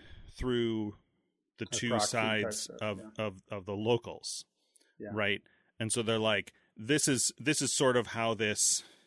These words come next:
Speaker 1: how this works." Like, if, um, you know, and, uh, oh boy, I stopped mid-sentence there. Um, if you imagine the technology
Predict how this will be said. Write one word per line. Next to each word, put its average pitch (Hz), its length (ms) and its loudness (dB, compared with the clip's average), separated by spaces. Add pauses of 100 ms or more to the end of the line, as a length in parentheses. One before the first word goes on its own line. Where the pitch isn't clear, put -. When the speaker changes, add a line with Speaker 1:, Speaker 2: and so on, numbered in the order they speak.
(340)
Speaker 1:
how 120 180 -2
this 113 240 -2
works." 117 320 -2
Like, 101 280 -4 (340)
if, 123 460 -4 (600)
um, 98 500 -6 (760)
you 113 140 -2
know, 98 200 -4 (240)
and, 117 400 -2 (280)
uh, 95 300 -10 (180)
oh 95 60 -14
boy, 90 220 -10
I 82 40 -12
stopped - 360 -12
mid-sentence 92 480 -10
there. - 220 -12 (320)
Um, 107 580 0 (1160)
if 131 200 0
you 139 100 2
imagine 143 580 2
the 117 100 2
technology 110 1080 0